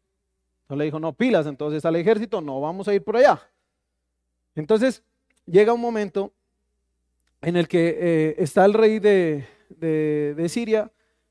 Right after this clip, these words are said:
y dice, "Bueno, aquí pasa algo raro, aquí pasa algo raro, o tengo un soplón o qué pasa, porque yo pongo un campamento ahí y por ahí no pasan. Yo pongo algo acá y no pasan". Entonces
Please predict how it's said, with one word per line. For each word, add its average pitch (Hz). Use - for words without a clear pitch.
y 170
dice, 185
"Bueno, 175
aquí 139
pasa 269
algo 262
raro, 226
aquí 143
pasa 208
algo 240
raro, 180
o 143
tengo 233
un 285
soplón 277
o 233
qué 202
pasa, 190
porque 160
yo 175
pongo 240
un 254
campamento 233
ahí 262
y -
por 208
ahí 180
no 185
pasan. 143
Yo 170
pongo 233
algo 240
acá 247
y 233
no 180
pasan". 165
Entonces 185